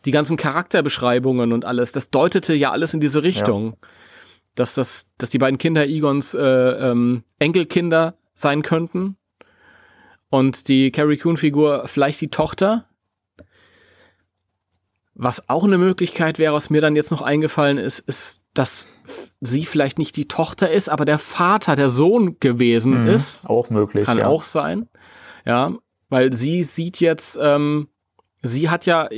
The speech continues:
Speaker 1: von Natur aus eher dunkles Haar und sie hat jetzt aber, äh, blonde Haare.
Speaker 2: Mhm, stimmt.
Speaker 1: Ja, hat natürlich nichts zu bedeuten, weil man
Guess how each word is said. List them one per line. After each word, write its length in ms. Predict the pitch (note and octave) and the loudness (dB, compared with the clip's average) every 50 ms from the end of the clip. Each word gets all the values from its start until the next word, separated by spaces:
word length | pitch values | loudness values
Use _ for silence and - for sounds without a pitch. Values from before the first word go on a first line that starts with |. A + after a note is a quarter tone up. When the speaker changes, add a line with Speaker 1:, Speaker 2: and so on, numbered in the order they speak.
| A2 - | -14 -14
Speaker 1:
von 200 | - - - D3+ | -8 -4 0 2
Natur 280 | D3+ D3 - F3 E3+ E3 | 2 2 2 2 2 2
aus 120 | D#3 - | 0 -2
eher 200 | - - C#3+ C#3 | 0 0 0 0
dunkles 520 | B2 - - E3 G#3 - - G#3+ G3 - | 0 0 0 0 0 0 0 -2 -2 0
Haar 300 | - F#3 G3 G#3+ A#3+ C4+ - _ - - - - - - - - - - - _ _ - | 0 0 0 0 -2 -4 -6 _ -20 -20 -20 -20 -20 -20 -20 -20 -20 -20 -20 _ _ -2
und 160 | D3+ C#3+ C3+ | 0 0 2
sie 140 | D#3+ D#3+ D3+ | 2 2 2
hat 140 | E3+ E3 | 2 2
jetzt 180 | - E3+ - - | 0 0 0 0
aber, 380 | D#3+ D#3+ D#3 D#3+ D#3+ D#3+ D3 C#3+ | 0 2 2 4 4 4 4 2
äh, 60 | D3 | 2
blonde 400 | C#3 C3+ D3+ D#3 E3+ D#3 C3+ A2 | 2 2 0 2 2 2 0 2
Haare. 440 | G#2 G2+ G#2+ G#2+ G#2 G#2 A2 A2 G2+ | 0 0 0 0 0 -2 -4 -6 -6
Speaker 2:
Mhm, 320 | - A2+ A2+ A2 G#2 A2 A2+ - _ _ _ _ _ _ _ _ _ _ _ _ | -2 -2 0 0 0 0 -2 -6 _ _ _ _ _ _ _ _ _ _ _ _
stimmt. 420 | - - - A2+ G#2 G#2 G2+ - - - - _ _ _ _ _ _ _ _ _ _ _ _ _ _ _ _ _ _ _ _ - - - - - - _ _ _ _ | -12 -4 -2 -2 0 -2 -4 -6 -12 -20 -20 _ _ _ _ _ _ _ _ _ _ _ _ _ _ _ _ _ _ _ _ -20 -20 -20 -20 -20 -20 _ _ _ _
Speaker 1:
Ja, 180 | - A#2 A2 - _ _ _ _ _ _ _ _ - | -2 -2 -2 -4 _ _ _ _ _ _ _ _ -6
hat 140 | - B2+ - | -4 -2 -2
natürlich 260 | C#3+ B2+ C3+ B2+ A#2 | 0 0 0 0 0
nichts 160 | C3 B2 - | -2 -4 -4
zu 100 | - - A#2 | -4 -4 -2
bedeuten, 360 | A#2 A2+ A2 A2+ A#2+ E3 E3 | 0 2 2 2 0 0 0
weil 140 | C3 A#2 A2+ | 0 2 2
man 260 | A2 A2 G#2+ A2 | 0 0 -2 -4